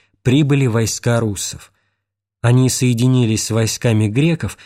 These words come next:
которые были у царя Василия, и отправились все вместе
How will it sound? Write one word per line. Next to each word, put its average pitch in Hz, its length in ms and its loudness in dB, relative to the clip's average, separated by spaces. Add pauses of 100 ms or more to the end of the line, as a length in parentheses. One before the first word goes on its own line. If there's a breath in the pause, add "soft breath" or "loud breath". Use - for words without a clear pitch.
которые 117 380 0
были 110 240 0
у 107 80 2
царя 113 360 -2
Василия, 98 600 -4 (720)
и 156 100 2
отправились 135 760 0
все 107 240 -2
вместе 131 580 0